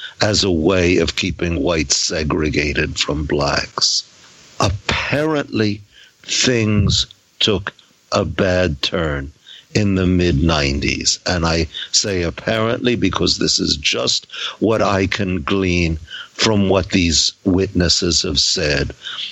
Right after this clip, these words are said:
One of them says that she was also interviewed by Martin Willis on podcast U F O. She says that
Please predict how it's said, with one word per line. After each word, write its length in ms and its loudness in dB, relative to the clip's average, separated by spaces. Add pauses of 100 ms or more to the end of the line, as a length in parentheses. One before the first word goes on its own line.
One 320 4
of 160 2
them 220 2
says 500 2 (340)
that 280 2 (220)
she 140 0
was 180 2
also 360 2
interviewed 580 2
by 240 2
Martin 540 2
Willis 500 2 (320)
on 280 0
podcast 760 -2
U 240 2
F 220 0
O. 260 2 (280)
She 200 0
says 420 0
that 220 0